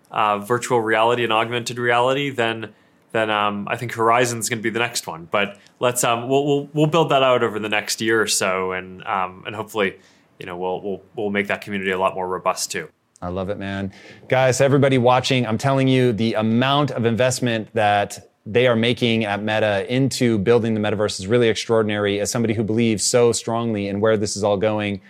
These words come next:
Speaker 2: could not be more grateful for that investment. I think that getting standards is gonna be a huge part of what makes this work. Showing people how cool it can be is gonna be, uh, an absolutely necessary part of adoption. So,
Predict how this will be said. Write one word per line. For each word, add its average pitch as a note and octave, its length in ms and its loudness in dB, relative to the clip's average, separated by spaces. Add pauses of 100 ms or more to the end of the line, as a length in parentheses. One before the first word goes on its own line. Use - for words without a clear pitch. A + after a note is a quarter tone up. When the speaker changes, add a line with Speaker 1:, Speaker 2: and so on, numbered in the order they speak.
(160)
Speaker 2:
could G#2 140 -2
not A#2 160 2
be A#2 80 0
more A2 160 0
grateful G2+ 420 0
for G2 140 -6
that G2 340 0
investment. G#2 540 -2
I F#2+ 100 -8
think A2+ 180 -4
that G2 80 -4
getting G#2+ 220 -2
standards G#2+ 560 -2
is F#2 140 -8
gonna G2+ 140 -2
be G2 160 -2
a F#2+ 40 -2
huge G#2 340 -4
part G2 160 -2
of F#2 60 -2
what F#2 140 -2
makes F#2+ 240 -6
this - 180 -8
work. G3 300 2 (320)
Showing A#2 260 0
people G#2 220 -2
how G2+ 160 0
cool A2+ 240 2
it G#2 80 -2
can G#2+ 100 -4
be G2 320 -2
is G2 140 -8
gonna G2+ 160 -4
be, G2 400 -4
uh, F#2 360 -6
an G2+ 140 -6
absolutely G#2 380 -2
necessary F#2+ 500 -4
part F#2 260 -2
of E2 60 -10
adoption. F2 540 -4
So, F2+ 360 -4